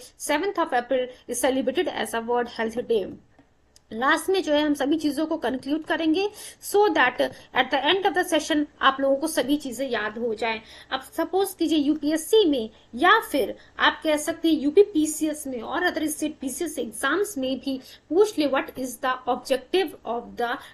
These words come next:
डब्ल्यूएचओ, आखिर डब्ल्यूएचओ का जो है objective क्या है। तो देखिए, international health work में जो है ये ऐसा organization है जो direct करता है, का-, coordinate करता है authority को on international health work,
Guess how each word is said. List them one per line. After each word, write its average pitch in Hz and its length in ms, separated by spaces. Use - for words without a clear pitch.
डब्ल्यूएचओ, 277 580
आखिर 254 280
डब्ल्यूएचओ 269 720
का 269 140
जो 233 160
है 277 140
objective 226 640
क्या 277 140
है। 220 340
तो 247 60
देखिए, 370 420
international 302 800
health 302 280
work 240 360
में 247 320
जो 240 180
है 247 240
ये 359 160
ऐसा 330 460
organization 247 580
है 254 560
जो 269 120
direct 302 420
करता 254 300
है, 240 440
का-, 254 260
coordinate 294 440
करता 254 340
है 247 140
authority 247 440
को 240 260
on 247 140
international 247 640
health 233 280
work, 240 200